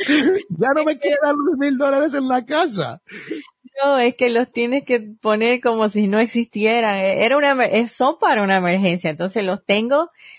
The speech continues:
Speaker 2: de forma que es prohibido tocarlo. Ya hablé, bueno, hablé con mi esposo, le dijo, "Ni se te ocurra que ese dinero está disponible." <laughs>
Speaker 1: Por eso,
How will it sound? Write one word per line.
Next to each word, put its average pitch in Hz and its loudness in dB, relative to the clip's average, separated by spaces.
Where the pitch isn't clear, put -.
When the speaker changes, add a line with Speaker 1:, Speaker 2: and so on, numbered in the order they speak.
Speaker 2:
de 208 2
forma 240 0
que - 2
es 240 0
prohibido 233 2
tocarlo. 185 0
Ya 196 0
hablé, 226 0
bueno, 196 0
hablé 190 0
con 262 -2
mi 226 0
esposo, 247 0
le 208 0
dijo, 226 2
"Ni 240 0
se 233 0
te 226 -2
ocurra 370 0
que 220 2
ese 269 0
dinero 254 -2
está 254 -2
disponible." 185 -2
<laughs> - -10
Speaker 1:
Por 214 2
eso, 302 0